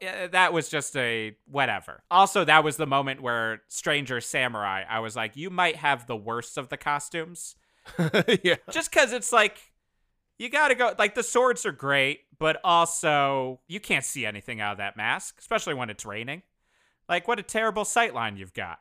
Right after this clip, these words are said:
Speaker 1: But yeah, then he gets his back just <laughs> destroyed by Tony Levin, Jesse Ventura.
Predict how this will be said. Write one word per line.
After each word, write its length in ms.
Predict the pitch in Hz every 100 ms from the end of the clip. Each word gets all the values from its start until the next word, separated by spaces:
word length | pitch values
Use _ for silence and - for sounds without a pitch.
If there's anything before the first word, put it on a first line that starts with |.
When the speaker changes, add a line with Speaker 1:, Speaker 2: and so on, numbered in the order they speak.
| _
Speaker 1:
But 100 | - 190
yeah, 160 | 135
then 200 | 151 185
he 140 | 214 214
gets 240 | 214 -
his 180 | 165 120
back 480 | - 131 151 - -
just 280 | 139 -
<laughs> 60 | 131
destroyed 840 | 160 - - 143 147 180 202 185
by 140 | 160 156
Tony 420 | - 170 147 143
Levin, 480 | 127 120 120 117 117 _ 131
Jesse 300 | 127 120 123
Ventura. 640 | 110 101 113 87 85